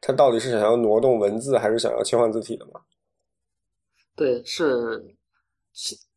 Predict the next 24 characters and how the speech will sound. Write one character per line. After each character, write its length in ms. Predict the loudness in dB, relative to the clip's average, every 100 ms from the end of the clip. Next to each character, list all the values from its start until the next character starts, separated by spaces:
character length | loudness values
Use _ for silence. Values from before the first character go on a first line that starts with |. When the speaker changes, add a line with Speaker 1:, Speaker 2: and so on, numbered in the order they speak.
| _ _ _ _ _ _
Speaker 2:
一 100 | 0
点 160 | 2 2
零 120 | 0
的 100 | -2
时 100 | 0
候 200 | 0 0
是 120 | -2
这 120 | 0
么 120 | 0 -2
实 180 | -6
现 160 | -6 -4
的， 200 | -6 -8 _ _ _ _ _ _ -4
但 140 | 0
是 60 | 2
后 140 | 4
来 140 | 4 6
发 200 | 4 4
现 380 | 2 2 0 -6 -18 _
不 100 | 0
同 120 | 2
的 80 | 4
用 240 | 4 4 2
户 240 | 2 2
在 760 | 0 2 4 4 4 2 -2 -12